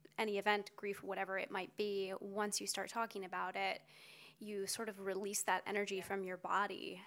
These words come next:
Speaker 1: And so I think you're absolutely right. You know, find your tribe
Speaker 2: Yeah.
Speaker 1: and find people that, who can relate to what you're dealing with. So I think that that's really wonderful advice.
Speaker 2: Yeah.
Speaker 1: That's a really great takeaway.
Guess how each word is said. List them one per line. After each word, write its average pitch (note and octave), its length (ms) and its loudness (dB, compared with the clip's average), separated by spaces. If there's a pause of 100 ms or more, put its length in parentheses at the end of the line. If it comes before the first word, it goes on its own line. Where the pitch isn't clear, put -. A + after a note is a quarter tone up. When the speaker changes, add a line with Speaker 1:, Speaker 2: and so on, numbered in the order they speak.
Speaker 1:
And F#3 240 -6
so F#3 680 0 (100)
I G3+ 60 -14
think F#3+ 220 -6
you're F#3+ 340 -4 (540)
absolutely - 600 0
right. F3+ 340 0
You G3 140 -8
know, F#3+ 140 -4
find G3+ 340 -2
your F#3 120 -6
tribe G3 600 0
Speaker 2:
Yeah. F3+ 240 -4 (280)
Speaker 1:
and F#3 420 -6
find - 260 -6
people F#3+ 300 -8
that, F#3 260 -6 (300)
who G#3 100 -8
can G3+ 220 -4
relate F#3 400 -6
to G3 120 -2
what F#3 320 -4
you're F#3+ 140 -10
dealing G3 400 -6
with. - 540 -6 (220)
So - 140 -8
I G3 100 -6
think G#3 200 -12
that G3+ 80 -14
that's - 240 -10
really G3+ 180 -8
wonderful G#3+ 640 -8 (180)
advice. A#3 720 -10
Speaker 2:
Yeah. A#3+ 80 -14 (200)
Speaker 1:
That's B3+ 180 -10
a A3+ 40 -6
really G#3+ 220 -6
great - 220 -10
takeaway. - 480 -6